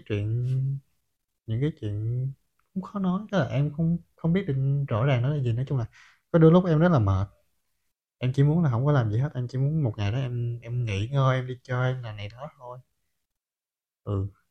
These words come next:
thì nó sẽ có những cái, cái stress gọi là không tên á. Tại nếu anh, anh, anh có thể định nghĩa chính xác nó là cái gì thì anh có thể giải quyết được nó.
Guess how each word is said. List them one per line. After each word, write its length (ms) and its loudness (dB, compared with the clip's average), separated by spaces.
thì 160 0
nó 80 0
sẽ 120 0
có 140 -2
những 200 2
cái, 300 0
cái 160 2
stress 180 0
gọi 100 2
là 80 0
không 280 -4
tên 280 4
á. 100 0
Tại 100 0
nếu 200 6
anh, 140 2
anh, 220 -2
anh 200 2
có 80 6
thể 120 6
định 160 4
nghĩa 180 2
chính 120 2
xác 200 0
nó 60 0
là 120 2
cái 120 2
gì 220 2
thì 80 -4
anh 80 -6
có 60 2
thể 80 2
giải 100 0
quyết 180 0
được 100 -12
nó. 220 -4